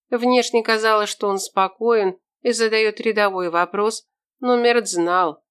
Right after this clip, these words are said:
какой ураган бушует сейчас в душе правителя, и все эти скованные движения – лишь затишье перед взрывом. «Здесь,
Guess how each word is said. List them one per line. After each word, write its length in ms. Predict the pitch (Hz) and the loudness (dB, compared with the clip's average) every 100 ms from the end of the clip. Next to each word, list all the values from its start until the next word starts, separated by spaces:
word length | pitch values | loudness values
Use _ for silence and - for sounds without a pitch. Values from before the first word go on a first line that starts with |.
| _ | _
какой 420 | - 220 226 208 | -4 -2 2 2
ураган 520 | 196 202 208 226 220 175 | 2 2 0 0 0 0
бушует 500 | 165 - 170 160 151 | -4 -2 -2 -2 -4
сейчас 420 | 175 165 170 160 | -8 -6 -6 -6
в 40 | |
душе 320 | 165 170 170 | -8 -6 -4
правителя, 760 | 165 175 170 185 202 180 165 160 _ _ | -4 -4 -4 -4 -6 -4 -4 -6 _ _
и 120 | 247 | -6
все 320 | 226 247 233 | -4 0 0
эти 320 | 214 226 208 | 0 0 0
скованные 640 | 196 - 214 190 190 190 190 | -2 -2 -2 0 0 0 -2
движения – 800 | 185 190 185 208 202 190 180 180 _ _ | -4 -6 -2 -2 0 0 -2 -6 _ _
лишь 460 | 240 233 240 240 339 | -4 0 -2 -4 -10
затишье 800 | 262 202 202 190 196 214 - 175 | -8 -2 -2 -2 -6 -6 -4 -6
перед 300 | 160 151 143 | -4 -6 -6
взрывом. 520 | 151 156 156 151 147 _ _ _ _ _ _ _ | -6 -6 -4 -6 -8 _ _ _ _ _ _ _
«Здесь, 840 | 143 143 131 143 135 143 170 - | -12 -12 -12 -10 -6 -6 -6 -10